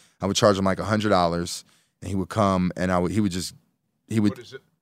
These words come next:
Speaker 1: he was doing shows in Macon.
Speaker 2: Okay.
Speaker 1: And I would, like, make C Ds. He would take instrumentals, whatever instrumentals were hot at the time,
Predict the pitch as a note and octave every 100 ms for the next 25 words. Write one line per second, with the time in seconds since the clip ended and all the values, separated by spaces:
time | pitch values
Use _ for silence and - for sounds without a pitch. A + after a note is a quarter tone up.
0 | - G#2+ F#2 A2 G#2 F#2 - G#2+ G2+ F#2+
1 | G#2 F#2+ E2+ F2 F2+ - B2 A2 - _
2 | - F#2+ F#2+ F#2 F2+ F2 - G2+ G2 -
3 | G2+ G2 F2+ G2+ F#2+ - G#2 - G#2 G#2
4 | F#2+ F2+ E2+ E2 G2 F#2 F#2 F#2 - F#2+
5 | F2+ F2 E2+ F2+ E2+ D#2+ D2 E2+ E2 E2